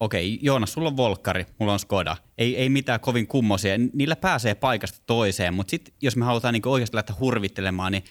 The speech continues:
me vuokrataan joku auto, joku Ferrari tai Porsche ja mennään radalle tyyppaamaan sitä. Niin tää on nyt tavallaan niin kuin valokuvaajan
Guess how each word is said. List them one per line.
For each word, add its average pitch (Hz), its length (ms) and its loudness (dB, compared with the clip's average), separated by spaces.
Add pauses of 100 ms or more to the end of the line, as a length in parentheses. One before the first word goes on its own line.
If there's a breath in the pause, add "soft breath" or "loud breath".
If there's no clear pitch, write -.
me 214 100 0
vuokrataan 113 560 0
joku 101 280 -2
auto, 104 460 0
joku 120 220 0 (100)
Ferrari 113 380 0
tai 92 260 -2
Porsche 107 360 0
ja 113 80 2
mennään 165 320 -2 (200)
radalle 117 480 0 (200)
tyyppaamaan 90 600 0
sitä. 85 240 -4 (280 loud breath)
Niin 120 100 -6
tää 170 100 0
on 208 80 0
nyt 208 180 -8
tavallaan 170 360 0
niin 139 100 0
kuin 143 200 -2
valokuvaajan 95 800 0